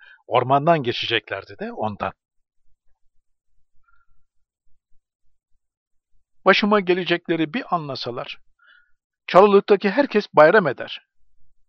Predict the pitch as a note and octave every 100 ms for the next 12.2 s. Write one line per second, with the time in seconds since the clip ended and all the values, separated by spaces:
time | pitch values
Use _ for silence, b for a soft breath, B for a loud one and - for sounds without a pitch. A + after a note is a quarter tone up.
0 | _ - _ A2+ A2+ G#2+ - G2+ F#2+ -
1 | E2 D#2+ D#2 - _ _ - - _ _
2 | _ _ _ _ _ _ _ b b b
3 | b D4 - F#3 - D#3 C#3+ C#3+ C#3+ C#3+
4 | - D3+ D3 D3 G#2+ F#2 - F2+ G2 E3
5 | - b b b - F3 D#3+ D#3 C3 A#2+
6 | C#3 B2+ A2+ - F#2+ A#2 A3+ _ _ _
7 | _ - G#3 G#3 G3+ F#3+ D#3 B2+ C#3+ G3+
8 | E3 D3+ D3 C3+ A2 F2 - - - -
9 | _ _ _ _ _ _ _ - - -
10 | - _ _ - B B - G#3+ A3 F#3+
11 | G3+ C#4+ G#3+ F#3+ E3+ G#3 E3 C#3 - G#2+
12 | - -